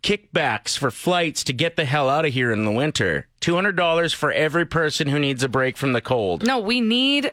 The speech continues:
Speaker 2: the money to go into our own economy.
Speaker 1: No, it's great because that way we get a break. People come back refreshed and just kick ass for Alberta.
Speaker 2: I disagree. They're gonna come back and be like, "Why am I here?"
Speaker 1: No.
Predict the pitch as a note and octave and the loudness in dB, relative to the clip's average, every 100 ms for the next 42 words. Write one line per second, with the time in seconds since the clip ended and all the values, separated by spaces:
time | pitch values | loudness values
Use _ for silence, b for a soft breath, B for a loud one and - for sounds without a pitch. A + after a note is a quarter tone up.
0 | - G#3+ G3+ G#3 A3+ - F#3+ F3 E3+ F3+ | -2 -2 0 0 0 -2 0 0 0 0
1 | D#3 D3 D#3 D#3 F#3+ - D#3 D3+ D3+ C#3+ | 0 0 0 0 0 0 -2 -2 -2 -6
2 | C3 - b - E3 F3+ F#3 E3 B2+ C3 | -8 -12 b -4 0 2 0 -2 -4 -2
3 | D#3+ G#3+ E3+ C#3+ - E3 D#3+ C3+ D3+ D#3+ | 0 2 0 -4 -6 -2 -2 0 0 0
4 | F3 F3 D3+ D3 C#3 C3+ A2 C#3+ D#3+ D#3+ | 0 2 2 0 0 -2 -2 0 2 0
5 | - D3 C#3+ D3+ C#3+ C#3+ C#3+ - B2+ - | -2 -4 -2 -2 0 0 0 -2 -4 -2
6 | F3 E3+ D3 - - C#3 C3+ B2 B2+ - | 0 2 0 -4 -2 -2 0 0 -2 -4
7 | - - D3+ - G#2 A#2+ A#2+ - - G#2 | -6 -2 -2 0 -2 0 -2 -4 -2 0
8 | F#2 F2+ F#2 D#2+ C#2 G#4+ G#4 F#3 C4 - | 0 0 0 0 0 2 0 0 -2 -2
9 | A#3+ A#3+ B3+ G3 G#3+ G#3 G#3 G#3 G3+ G3 | -2 0 0 0 0 0 -2 0 0 0
10 | F#3+ D3+ F3 G3+ G3+ G3 F#3 F3+ D3 B2+ | 0 0 0 2 0 0 0 0 -2 -6
11 | - _ E3+ F3 F3 F3 | -10 _ -2 2 2 2